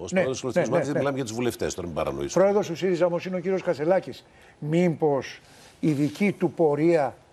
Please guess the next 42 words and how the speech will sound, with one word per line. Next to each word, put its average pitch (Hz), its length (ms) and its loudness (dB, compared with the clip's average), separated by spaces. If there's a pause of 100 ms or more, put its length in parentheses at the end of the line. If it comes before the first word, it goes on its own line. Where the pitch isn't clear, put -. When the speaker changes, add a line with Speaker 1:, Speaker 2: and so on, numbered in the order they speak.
(760)
Speaker 2:
α, 151 220 -2
γιατί 147 260 -2
τι 240 100 -2
είπανε 196 300 -2
στην 139 160 -14
ανακοίνωσή 120 440 -12
τους; - 340 -20
Δημοκρατικά 160 680 -2
εξελέγει. 131 640 -4 (100)
Δεν 220 160 2
αμφισβητούν 226 480 0
τον 185 140 2
τρόπο 175 280 4
της - 120 -8
εκλογής 135 440 -6
τους. 131 300 -14
Speaker 1:
Ναι, 101 140 -4
αλλά 98 300 0 (100)
ποιο - 160 -4
είναι 160 80 0
το - 100 -4
Speaker 2:
Ε, - 20 -10
Speaker 1:
πρόβλημα; 85 200 0 (120)
Speaker 2:
αλλά 220 100 2
ήταν 233 240 0
αντιδημοκρατική 185 760 -2
η 240 40 0
πορεία 214 360 0
του. - 80 -20 (120)
Speaker 1:
Ποια 156 140 -4
ήταν 104 160 0
η 90 40 -6
δημοκρατική 87 400 -6
πορεία; 90 300 0
Τώρα, 131 160 4
εγώ 131 180 2
θέλω 143 220 0
να 143 80 0
είμαστε 139 220 -2
λίγο 135 160 -2
ειλικρινείς, 120 420 0
γιατί 123 380 -2